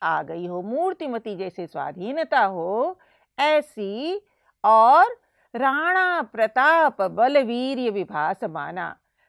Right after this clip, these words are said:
राणा प्रतापस्य बलेन वीर्येण च विभासमाना। राणा प्रताप के बल से, ताकत से और उनके वीर्य से, उनके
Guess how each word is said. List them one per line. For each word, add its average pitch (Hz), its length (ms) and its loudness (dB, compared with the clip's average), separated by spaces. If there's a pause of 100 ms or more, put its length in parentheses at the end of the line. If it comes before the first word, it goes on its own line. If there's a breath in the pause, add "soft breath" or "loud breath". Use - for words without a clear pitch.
(120)
राणा 339 420 -2
प्रतापस्य 226 1120 -2
बलेन 202 1080 0
वीर्येण 339 640 -4
च - 120 -8
विभासमाना। 175 960 -4 (600)
राणा 330 420 0
प्रताप 247 540 0
के 247 320 -8
बल 208 400 0
से, 196 300 -8 (140)
ताकत 262 380 2
से 185 340 -8 (140)
और 202 240 2
उनके 196 340 -4
वीर्य 226 520 -4
से, 240 360 -4
उनके 247 560 -6